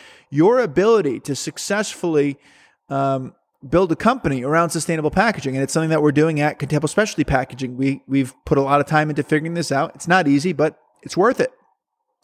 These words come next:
Sustainable packaging that meets our definition, actually good for the planet,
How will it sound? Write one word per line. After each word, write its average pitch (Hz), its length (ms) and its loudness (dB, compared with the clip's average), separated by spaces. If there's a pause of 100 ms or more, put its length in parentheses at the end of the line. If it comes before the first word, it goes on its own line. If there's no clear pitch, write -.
(480)
Sustainable 190 480 2
packaging 147 600 0 (680)
that 120 100 -4
meets 143 220 0
our 185 80 4
definition, 185 680 -2
actually 147 360 -2
good 175 160 0
for 180 120 -10
the 185 80 -6
planet, 170 440 -4